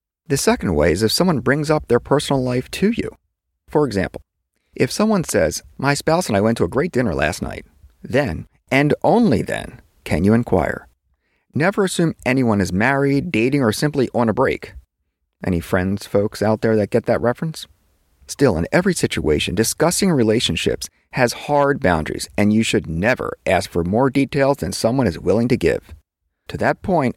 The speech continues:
absolutely never, ever make it your sole mission to uncover the truth behind why someone doesn't want to discuss their personal life.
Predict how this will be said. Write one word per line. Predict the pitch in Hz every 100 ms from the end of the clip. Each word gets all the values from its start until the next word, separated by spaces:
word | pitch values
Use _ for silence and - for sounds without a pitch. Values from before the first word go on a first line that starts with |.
| _
absolutely | - 160 190 - 170 127 151
never, | 135 135 117 98 95 _ -
ever | 180 226 147 71 - -
make | 92 107 110
it | 104 -
your | 90 117 160
sole | - - 202
mission | 202 214 202 82 92 _ _
to | - -
uncover | 104 139 - 151
the | 156
truth | 143 - 135 -
behind | 127 98 107 90
why | 90 120 143
someone | 147 131 135 120 -
doesn't | 143 165 92 90
want | 82
to | 101
discuss | 107 - 131 117
their | 113 98
personal | 175 160 -
life. | 78 58 -